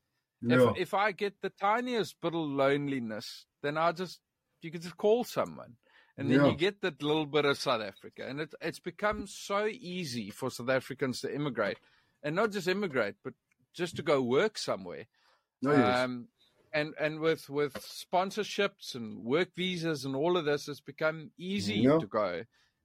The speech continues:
Speaker 2: and,
Speaker 1: Yeah.
Speaker 2: and get a little bit of, of the outside world. Um, and, and I must say, if, I, I was unfortunate to not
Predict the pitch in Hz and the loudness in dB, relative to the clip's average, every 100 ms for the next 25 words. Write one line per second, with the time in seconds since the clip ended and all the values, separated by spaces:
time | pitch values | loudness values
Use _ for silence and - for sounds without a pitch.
0 | _ _ _ 131 131 107 123 131 117 - | _ _ _ -4 0 4 4 2 -8 -4
1 | 147 165 151 160 170 135 143 - _ 135 | -2 0 -2 -2 -4 0 -2 -2 _ 0
2 | 135 131 110 - - _ _ _ - 151 | 2 0 -4 -20 -20 _ _ _ 0 0
3 | 143 127 135 123 143 - 151 135 120 143 | 0 -4 -4 -2 -2 -2 0 2 0 -2
4 | 170 98 - _ _ - 98 107 110 110 | -2 -4 -10 _ _ -10 -2 0 2 0
5 | 113 131 147 147 156 - 156 170 226 - | -4 -8 -8 -8 -8 -4 -2 0 0 -2
6 | 180 147 123 90 101 135 - _ _ _ | -4 -2 -2 -6 -6 -8 -8 _ _ _
7 | _ _ _ _ _ _ _ _ _ _ | _ _ _ _ _ _ _ _ _ _
8 | - 165 170 - 160 185 190 156 - - | -2 0 0 -2 -2 0 -2 -4 -12 -14
9 | - _ _ _ _ _ _ _ _ _ | -16 _ _ _ _ _ _ _ _ _
10 | _ _ _ _ - 185 180 214 202 202 | _ _ _ _ -4 -2 -4 -2 -2 -2
11 | - 160 147 147 - - - - 143 139 | -6 -4 -4 -6 -18 -18 -12 -4 -4 -4
12 | 117 127 127 160 | -6 -6 0 0